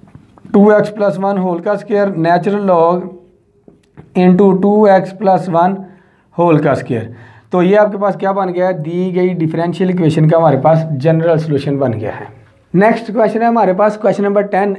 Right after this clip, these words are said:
X square Y double dash plus two X Y dash minus six वाई which is equal to ten एक्स स्क्वायर, और इसमें साथ में उसने कंडीशन भी दी हुई है।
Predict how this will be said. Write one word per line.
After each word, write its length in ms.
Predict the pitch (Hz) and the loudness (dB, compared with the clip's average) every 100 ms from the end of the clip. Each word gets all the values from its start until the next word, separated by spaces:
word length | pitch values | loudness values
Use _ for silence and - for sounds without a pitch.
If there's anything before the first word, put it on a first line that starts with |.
| 180 | -2
X 240 | 196 190 | -2 -2
square 220 | - 214 | -2 0
Y 240 | 190 170 180 | 0 0 0
double 240 | 175 180 | 0 0
dash 200 | 190 190 | 0 -2
plus 300 | - 196 190 | 0 -2 0
two 100 | 202 | 0
X 220 | 202 196 196 | 0 0 0
Y 180 | 170 | 0
dash 260 | 165 180 180 | 2 0 0
minus 380 | 175 165 180 175 | -4 -2 -2 0
six 220 | 196 196 | -2 0
वाई 160 | 185 170 | 0 2
which 160 | 170 | 2
is 120 | 175 170 | 0 0
equal 220 | 170 170 | 0 0
to 100 | 170 | 2
ten 180 | 151 175 | 2 2
एक्स 180 | 196 - | 0 0
स्क्वायर, 260 | 208 190 | 2 2
और 300 | 180 190 196 196 | 2 2 2 2
इसमें 300 | 196 196 196 | -2 -4 -4
साथ 320 | - 165 165 | -2 -2 -2
में 60 | |
उसने 200 | 175 180 | -6 -6
कंडीशन 420 | 185 180 185 185 190 | -4 -2 -2 -2 -2
भी 100 | 180 | 0
दी 160 | 147 | 0
हुई 180 | 147 127 | 0 0
है। 180 | 113 | -4